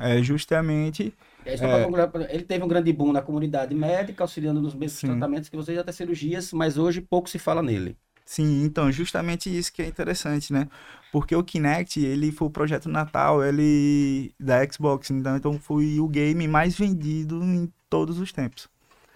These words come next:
Speaker 1: né? É, e ele foi descontinuado em dois mil e doze, dois mil e treze. Logo quando eu tava iniciando o projeto, eu fiquei, "Meu Deus do céu,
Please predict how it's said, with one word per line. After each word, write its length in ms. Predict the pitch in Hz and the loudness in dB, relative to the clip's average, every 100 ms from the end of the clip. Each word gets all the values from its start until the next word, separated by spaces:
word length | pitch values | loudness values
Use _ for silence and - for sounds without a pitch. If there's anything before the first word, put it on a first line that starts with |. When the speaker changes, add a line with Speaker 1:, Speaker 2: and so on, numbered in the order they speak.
| - - | -14 -4
Speaker 1:
né? 200 | 127 135 - - - - | -2 -4 -10 -20 -20 -6
É, 340 | 117 120 123 | -2 2 4
e 60 | 139 | 4
ele 120 | 170 | 2
foi 220 | - 175 | 2 0
descontinuado 800 | 180 - 190 - 165 147 151 175 160 | 0 -4 -6 -4 -2 0 2 0 -2
em 60 | |
dois 240 | 156 165 160 | -2 -2 -2
mil 160 | 175 | -4
e 20 | |
doze, 380 | 165 143 156 160 | -4 -2 -2 -4
dois 200 | 151 156 | -6 -4
mil 100 | 170 | -4
e 40 | 180 | -6
treze. 460 | 180 139 139 135 127 | -4 -2 -2 -4 -2
Logo 320 | 139 160 175 | 0 -2 -2
quando 140 | 185 180 | -2 -2
eu 60 | |
tava 260 | 175 160 170 | 0 -2 -2
iniciando 480 | 175 180 - 165 160 | -2 -6 -6 -10 -10
o 40 | |
projeto, 480 | 156 170 160 143 143 | -4 -2 0 0 -2
eu 100 | 151 | -6
fiquei, 200 | 151 147 | -4 -6
"Meu 160 | 156 156 | -4 -4
Deus 200 | 139 139 | -6 -10
do 80 | |
céu, 180 | - - | -16 -10